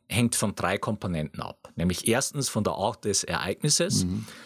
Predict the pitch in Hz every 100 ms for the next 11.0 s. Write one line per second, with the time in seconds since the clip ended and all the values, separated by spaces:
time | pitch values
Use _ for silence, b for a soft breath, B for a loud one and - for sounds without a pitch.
0 | B - 110 117 135 135 113 98 85 98
1 | 160 - 165 156 - 156 160 156 - 143
2 | 147 165 160 - - 113 - 120 - 143
3 | - - 95 - 87 95 117 113 110 110
4 | - 98 90 92 95 - 85 90 98 98
5 | 92 87 - 78 82 78 - - 73 -
6 | 78 87 - _ B B B B B B
7 | B - 95 98 147 139 139 147 - 190
8 | 196 - - _ - 208 - 151 202 175
9 | - 151 120 101 85 98 127 135 - 82
10 | 90 98 117 113 123 101 107 107 104 92